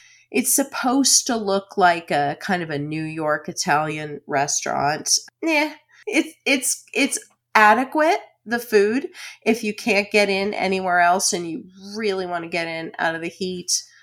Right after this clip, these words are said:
and you just wanna sit down in some air conditioning, it's, it's not terrible. It's stupid expensive for pasta. Like,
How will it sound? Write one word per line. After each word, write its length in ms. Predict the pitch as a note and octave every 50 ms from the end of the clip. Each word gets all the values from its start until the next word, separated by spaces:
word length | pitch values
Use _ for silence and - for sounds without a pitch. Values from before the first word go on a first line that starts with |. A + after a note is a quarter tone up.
| - _ _ _ _ -
and 140 | E3+ E3+ E3+
you 60 | E3+ D#3+
just 200 | F3+ F3 - -
wanna 140 | E3+ D#3+
sit 220 | E3 - - F3 -
down 200 | F#3 E3 E3 D#3+
in 80 | D#3 E3
some 160 | - F3+ - -
air 140 | - E3+ E3
conditioning, 760 | - F#3+ E3+ E3 E3+ - - - D#3+ D#3+ D#3+ D#3+ D#3+ - - _ _ -
it's, 420 | - C4+ C4+ C4 - - - - _
it's 260 | - B3+ B3+ - -
not 440 | B3 A#3 G#3+ G3+ G3 F#3+ G3 - - - - - - _ _ _ _ _ _ _ _ _ _ _ -
terrible. 600 | - - F#3+ D#3+ D3 C#3 B2+ - - - - _ _ _ _ _ -
It's 480 | - G#3 - - - - - - - - -
stupid 600 | - - - - - - F4+ F#4 F#4 C#4 G#3+ D#3+
expensive 640 | D3 - - - - B3 B3+ G#3+ - - - - -
for 120 | - C#3
pasta. 580 | - - - A3 A#3 A#3 - - - - - - - _ _ _ _ _ _ _ _ -
Like, 180 | G3+ G3 -